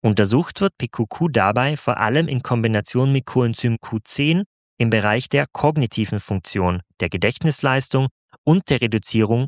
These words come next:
von Müdigkeitserscheinungen. In der E U ist P Q Q als sicheres Novel Food, sprich neuartiges Lebensmittel, zugelassen. Aggressive Heilsversprechen sind rechtlich verboten,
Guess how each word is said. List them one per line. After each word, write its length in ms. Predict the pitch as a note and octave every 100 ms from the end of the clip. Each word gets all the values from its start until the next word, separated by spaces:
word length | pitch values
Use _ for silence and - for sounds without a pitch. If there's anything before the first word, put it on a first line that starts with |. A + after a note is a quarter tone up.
| -
von 300 | - C3 G#2
Müdigkeitserscheinungen. 1120 | A#2 A#2 - F#2 - F#2+ - F#2+ F2+ F2 F2 F2+ _ _ -
In 120 | B2
der 100 | A#2+
E 80 | B2
U 220 | F#3 A3 -
ist 200 | B2 -
P 120 | C3
Q 180 | - A#2
Q 260 | - E3
als 300 | - A#2+ B2
sicheres 680 | - G#2+ D#3 F3+ D3 C#3+ -
Novel 280 | B2 A2+ G#2+
Food, 420 | - D3+ F#3+ - -
sprich 380 | - A#2 A2+ -
neuartiges 920 | A2 G#2+ A#2 D3 B2 B2 A#2 A#2+ -
Lebensmittel, 720 | A2 B2 C3+ - G2 - D3 - _ _ _
zugelassen. 640 | - A#2 G2+ F2 - - - _ _ _ _ -
Aggressive 560 | A2+ - A2+ - -
Heilsversprechen 840 | F#2+ A2 - F3 - E3 - F3+ C3+
sind 160 | A2+
rechtlich 340 | G#2+ G2+ A#2 -
verboten, 500 | G#2+ A2+ C#3 D#3+